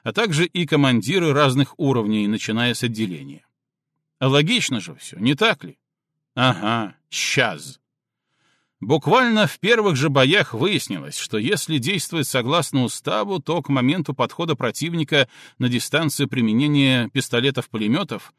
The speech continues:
у обороняющихся оказывались полностью выбиты и станковые, и ручные пулемёты, и снайперы,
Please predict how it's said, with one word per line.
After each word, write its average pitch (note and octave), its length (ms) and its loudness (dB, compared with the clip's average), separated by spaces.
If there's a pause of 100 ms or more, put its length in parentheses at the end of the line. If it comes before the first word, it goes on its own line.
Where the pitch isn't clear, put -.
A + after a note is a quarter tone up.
(320)
у D#3 180 4
обороняющихся D#3 920 2
оказывались E3+ 800 0
полностью F#3 560 2
выбиты D#3 420 0
и G3 180 -2
станковые, E3+ 680 -2
и G3 140 -4
ручные D3 520 0
пулемёты, A#2+ 640 0 (240)
и C#3+ 100 0
снайперы, A#2 680 0